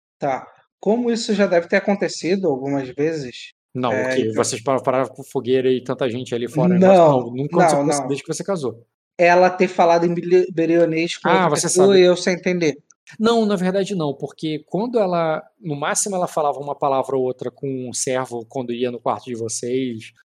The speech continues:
Speaker 2: ou quando tava no negócio, logo depois ela até te, ou se era importante ela contava pra você, e coisas
Speaker 1: Uhum.
Speaker 2: que você entendia ali, do tipo, uma hora que tu se enfureceu com um servo que fez uma merda lá, e, e ele falou uma palavra que você não entendeu, ela te explicou, "Não, ele tá pedindo desculpas",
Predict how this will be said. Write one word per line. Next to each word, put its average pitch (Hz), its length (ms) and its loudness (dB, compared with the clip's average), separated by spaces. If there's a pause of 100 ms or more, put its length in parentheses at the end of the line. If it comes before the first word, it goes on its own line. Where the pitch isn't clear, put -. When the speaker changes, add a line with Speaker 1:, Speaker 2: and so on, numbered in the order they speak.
(160)
Speaker 2:
ou 123 100 -2
quando 127 160 -2
tava 127 160 0
no 127 60 -4
negócio, 135 360 -2
logo 180 200 0
depois 208 200 -2
ela 185 100 -2
até 185 140 -4
te, - 160 -14
ou 180 200 -4
se - 140 -4
era 180 100 2
importante 175 440 -4
ela 151 100 0
contava 143 480 -2
pra 143 140 -4
você, 143 380 -6 (420)
e 190 200 -2
coisas 214 320 2
Speaker 1:
Uhum. 185 60 -6
Speaker 2:
que 196 60 -8
você 214 260 0
entendia 214 520 0
ali, 170 240 0
do 143 140 -4
tipo, 143 500 -4
uma 139 220 -2
hora 151 180 2
que - 100 -18
tu 147 120 -4 (140)
se - 140 -8
enfureceu 147 640 0
com 135 80 -12
um - 20 -8
servo 131 360 -4
que 127 200 -10
fez 127 220 -4
uma 127 140 -6
merda 123 340 -6
lá, 143 240 -4 (400)
e, 127 100 -2
e 135 280 0
ele 135 160 2
falou 135 240 0
uma 135 120 -4
palavra 131 400 -2
que 127 120 -14
você 127 160 -8
não 135 40 -6
entendeu, 135 320 -2
ela 143 120 -2
te 170 100 -10
explicou, 175 320 -6
"Não, 202 140 -2
ele 180 100 -4
tá - 80 -6
pedindo 147 260 -10
desculpas", 165 680 -6